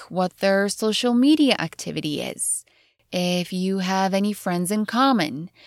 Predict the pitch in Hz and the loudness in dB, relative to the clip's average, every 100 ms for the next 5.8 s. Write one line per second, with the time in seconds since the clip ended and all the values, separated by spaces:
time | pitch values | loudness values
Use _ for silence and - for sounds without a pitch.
0 | - - _ _ - 254 262 254 240 208 | -20 -20 _ _ 0 4 4 4 2 0
1 | 202 208 196 196 - 226 214 226 220 214 | -4 -2 -4 -4 -2 -2 0 0 2 0
2 | 180 180 170 156 233 294 - 175 165 160 | 0 0 0 2 4 2 2 -2 -2 -4
3 | - 160 160 190 - - - 202 175 190 | -6 -6 -6 -6 -12 -16 -8 -6 0 2
4 | 202 202 208 196 190 202 - 175 180 180 | 2 0 -2 -4 -4 -6 -6 -6 -4 -4
5 | - 285 269 240 - 180 175 | -2 0 0 -2 -2 0 0